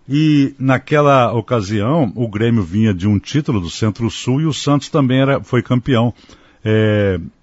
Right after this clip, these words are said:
do, do Sudeste. Mas, é, jogaram, ficou o primeiro jogo um a um, depois dois a dois, lá na Vila e também no Iri Davis. E aí o Messias aproveitou e tirou foto com esse grande jogador.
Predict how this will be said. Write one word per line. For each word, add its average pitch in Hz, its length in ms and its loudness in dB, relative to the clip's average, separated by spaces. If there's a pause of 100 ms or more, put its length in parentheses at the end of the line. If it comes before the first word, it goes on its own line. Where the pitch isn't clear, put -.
(340)
do, 104 340 -2
do 104 120 -4
Sudeste. 139 600 -2 (240)
Mas, 113 220 -2
é, 120 300 0 (460)
jogaram, 135 720 2
ficou 113 460 -2 (320)
o - 40 -20
primeiro 123 340 2
jogo 107 300 0
um 143 80 2
a 131 80 2
um, 151 180 0
depois 147 400 -2
dois 131 240 -2
a 120 80 0
dois, 107 320 -2
lá 117 200 -2
na 117 120 -4
Vila 143 380 -4 (280)
e 123 80 -2
também 123 580 -2 (360)
no 120 160 2
Iri 143 160 0
Davis. 110 460 0 (300)
E 196 120 2
aí 127 180 4
o 131 60 2
Messias 135 440 0
aproveitou 123 600 2
e - 20 0
tirou 147 240 -2
foto 113 320 -4
com 127 80 -2
esse 127 160 -6
grande 113 260 -2
jogador. 117 460 -2